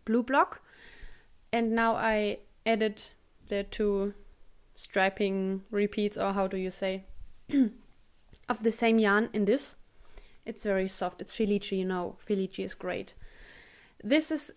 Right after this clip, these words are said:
uh, in Opal Mini, but without a name, because the Opal Minis don't have names. And I don't think that this does exist in a big skein. I don't think this. So this, I don't know.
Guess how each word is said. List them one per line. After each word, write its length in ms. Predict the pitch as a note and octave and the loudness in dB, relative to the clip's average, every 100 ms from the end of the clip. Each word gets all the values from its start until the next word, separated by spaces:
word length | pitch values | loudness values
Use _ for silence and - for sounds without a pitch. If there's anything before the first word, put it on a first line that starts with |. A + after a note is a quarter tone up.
| _ _ - | _ _ -2
uh, 320 | B3 B3 B3 - | 2 2 0 0
in 220 | A#3+ B3 | 0 2
Opal 260 | B3 D4 D#4 | 2 2 4
Mini, 460 | C4+ B3+ A#3+ D4 - - | 6 6 4 0 -2 0
but 400 | A#3+ A#3+ - - _ | 0 0 -4 -20 _
without 340 | B3 A3+ G#3+ A3+ | -4 2 2 4
a 60 | |
name, 380 | A3+ G#3 G3+ F3+ | 4 4 4 2
because 380 | F#3+ - G3+ G3+ | -2 -4 -4 -4
the 120 | G3+ | -2
Opal 220 | G#3+ A3+ | -2 0
Minis 380 | G#3+ G#3 G#3 G#3 | 2 2 2 0
don't 260 | G3+ G3 F#3+ | 0 0 0
have 320 | G3 F#3 F#3 - - _ _ _ - | 0 -2 -4 -16 -20 _ _ _ -4
names. 380 | G#3 F#3 F3 G3 | 0 0 0 -2
And 140 | G3 | 0
I 180 | G#3+ A#3+ | 4 4
don't 360 | B3 A#3+ C#4 C4+ | 4 4 2 2
think 300 | B3 B3+ B3+ | 2 4 2
that 340 | G#3+ G#3+ - _ - | -2 -4 -10 _ -14
this 440 | G3 A3+ B3+ - - | -2 0 0 -4 -6
does 240 | G#3+ A3 A3 | 0 0 0
exist 640 | G3+ G3 G3 G3+ - - - - _ _ _ _ | -4 -2 0 0 -4 -12 -20 -20 _ _ _ _
in 120 | G#3 G3+ | -2 -2
a 80 | |
big 220 | G3 G3+ - | 0 -4 -4
skein. 400 | - F#3+ F3+ F#3+ | -10 -8 -8 -10
I 100 | - | -8
don't 180 | F#3+ F#3+ | -8 -8
think 240 | G3 - | -10 -14
this. 220 | - - - - | -16 -18 -20 -18
So 360 | - G3+ F#3 - - - - - - | -10 -8 -8 -10 -20 -20 -20 -20 -6
this, 260 | G#3+ D4 D4+ | 2 2 2
I 80 | F#3+ | 2
don't 160 | F#3 F3 | 2 0
know. 220 | - | -6